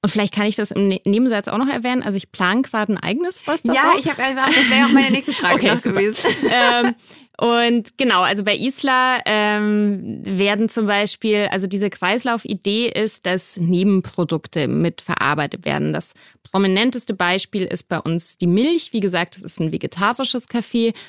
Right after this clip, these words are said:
Speaker 1: Das heißt, was viele nicht wissen, wenn Milch aufgeschäumt wird im Café, dann bleiben Reste.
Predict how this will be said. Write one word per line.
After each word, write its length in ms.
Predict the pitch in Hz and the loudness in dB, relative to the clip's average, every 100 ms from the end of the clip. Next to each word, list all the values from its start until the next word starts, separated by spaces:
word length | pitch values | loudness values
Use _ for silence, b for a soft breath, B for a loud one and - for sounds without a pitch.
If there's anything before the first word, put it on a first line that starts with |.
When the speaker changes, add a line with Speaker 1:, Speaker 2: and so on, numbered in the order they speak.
| B | B
Speaker 1:
Das 180 | 202 - | -4 0
heißt, 320 | 196 196 - | 0 0 -2
was 140 | 185 - | -4 -2
viele 220 | 226 233 | 0 2
nicht 240 | 208 - | 0 0
wissen, 260 | 220 - 208 | -4 0 0
wenn 180 | 180 180 | 2 2
Milch 320 | 240 269 - | 0 -2 -2
aufgeschäumt 640 | 262 262 220 - 190 196 | -4 -4 -6 -2 -2 0
wird 160 | 196 - | -2 -2
im 120 | 180 | -4
Café, 460 | 185 170 185 185 185 B | -4 -2 0 0 -2 B
dann 140 | - 180 | -4 -2
bleiben 280 | 156 160 165 | 0 0 -2
Reste. 540 | - 131 - - 165 | -2 -4 -4 -8 -12